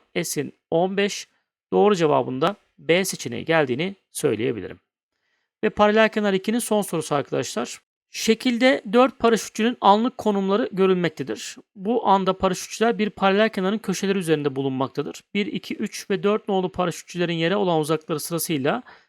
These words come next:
iki yüz altmış, iki yüz yirmi, iki yüz ve x metredir. Bir, iki, üç, dört diye gitmiş. Tamam. Buna göre x kaç metredir demiş.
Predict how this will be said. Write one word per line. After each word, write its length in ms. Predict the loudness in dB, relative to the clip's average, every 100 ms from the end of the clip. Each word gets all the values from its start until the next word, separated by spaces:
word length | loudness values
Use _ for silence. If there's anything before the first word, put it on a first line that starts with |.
| _
iki 240 | -12 -6 -4
yüz 140 | 0
altmış, 420 | 2 0 -4 -8
iki 260 | -8 -10 -6
yüz 140 | -4
yirmi, 260 | -2 -2 -2
iki 420 | -4 -8 -8 -4
yüz 280 | -2 -2 -6 _ _ _ -2
ve 100 | -2
x 360 | 0 -4 -2
metredir. 480 | -2 -4 -6 -10 -14 -18 _ _ -4
Bir, 140 | -2
iki, 260 | -2 -8 -8
üç, 200 | -8 0
dört 220 | 0 0
diye 120 | -4
gitmiş. 360 | -6 -10 -16 -10
Tamam. 320 | -6 -6 -8 _ _ _ _ _ _ -6
Buna 160 | 0 2
göre 300 | 4 2 0
x 300 | -4 -4 -6
kaç 400 | -4 -4 -4 -6
metredir 420 | -6 -6 -4 -6
demiş. 380 | -4 -8 -12 -16